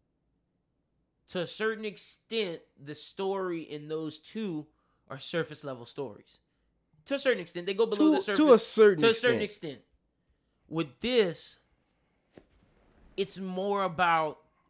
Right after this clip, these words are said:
Speaker 1: l-, like you said, the mon-, the, the subtleness of showing how Ass Lad's manipulating Thorfinn and ma-, showing you a toxic relationship compared to the relationship he already had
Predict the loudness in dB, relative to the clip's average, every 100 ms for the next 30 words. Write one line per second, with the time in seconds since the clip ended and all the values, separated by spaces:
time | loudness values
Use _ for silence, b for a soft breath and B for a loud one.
0 | _ _ _ _ -12 -8 -10 -12 _ -4
1 | -4 -6 -12 -8 -8 -6 -10 -10 -6 -6
2 | -6 b b -10 -8 -6 -2 -2 -2 -6
3 | -10 -10 -6 -4 -4 -4 -4 -4 -4 -4
4 | -4 -4 -6 -6 -6 -8 -8 -8 -6 -6
5 | -6 -8 -6 -4 -4 -8 -10 -10 -10 -10
6 | -12 -10 -8 -8 -8 -8 -6 -4 -4 -6
7 | -10 -8 -8 -10 -14 -16 -14 -10 -10 -10
8 | -10 -8 -10 -10 -16 -12 -8 -8 -8 -6
9 | -6 -6